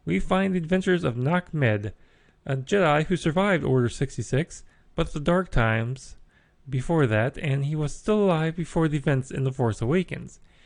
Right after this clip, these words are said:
He will apparently become the guide for the subject of the book. Here's the quote, quote, "Carr is a teenage boy like many others in the galaxy,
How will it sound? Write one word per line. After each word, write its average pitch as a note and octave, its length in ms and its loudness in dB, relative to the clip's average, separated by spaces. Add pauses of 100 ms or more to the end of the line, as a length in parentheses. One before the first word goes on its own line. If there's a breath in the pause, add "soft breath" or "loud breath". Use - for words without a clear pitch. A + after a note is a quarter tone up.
(400 soft breath)
He G#3 80 -6
will A3 140 2
apparently F#3+ 580 2
become D3 480 -4
the C#3 180 0
guide C3+ 460 2
for A#2+ 160 -4
the A2 100 -4
subject G3 460 -4
of A#2+ 100 0
the A2 80 -2
book. A2+ 400 -2 (480 soft breath)
Here's D3+ 240 -4
the - 80 -8
quote, - 460 2
quote, - 260 -4 (640 soft breath)
"Carr F3+ 420 2
is E3 300 0
a B2 240 4
teenage E3 500 -4
boy A#2 360 2
like A#2+ 280 -4
many C3+ 220 2
others G#2 340 -2
in B2 120 -6
the B2 80 -2
galaxy, A2+ 500 -4